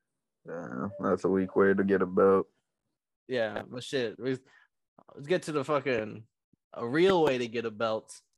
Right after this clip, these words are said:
Speaker 2: What Chantel Cameron just fucking showcased this weekend.
Speaker 1: Wait, who did I pick for that last fight?
Speaker 2: You had Barrett. You, like, homie was looking good 'cause you wanted, you, you took the dog in the first fight, which was Barrett.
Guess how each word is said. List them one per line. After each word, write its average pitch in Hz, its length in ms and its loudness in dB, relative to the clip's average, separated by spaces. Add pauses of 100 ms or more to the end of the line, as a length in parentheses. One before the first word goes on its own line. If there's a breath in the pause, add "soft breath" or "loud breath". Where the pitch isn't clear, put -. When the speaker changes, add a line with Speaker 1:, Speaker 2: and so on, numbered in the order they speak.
(300)
Speaker 2:
What - 160 -10
Chantel 156 580 -2
Cameron 160 580 -2
just 123 260 -8
fucking 131 300 -4
showcased 120 640 -4
this 113 180 -10
weekend. 117 520 -8
Speaker 1:
Wait, 156 340 6 (100)
who 339 120 4
did 240 160 4
I 233 140 4
pick 208 300 -8
for 202 120 -2
that 175 200 2
last 170 340 0
fight? - 320 -10 (200)
Speaker 2:
You 208 140 0
had 202 240 0
Barrett. 156 460 2 (100)
You, 175 240 2
like, 170 200 -2
homie 220 320 0
was 190 160 -2
looking 180 340 -2
good 151 420 -4
'cause 165 140 -4
you 185 100 4
wanted, 185 300 0
you, 175 100 -6
you 180 180 -10
took 180 220 -6
the 151 60 -14
dog 151 440 2
in 127 100 -4
the 120 80 -8
first 127 320 -6
fight, 123 220 0
which 127 180 -4
was 120 140 -4
Barrett. 110 440 -4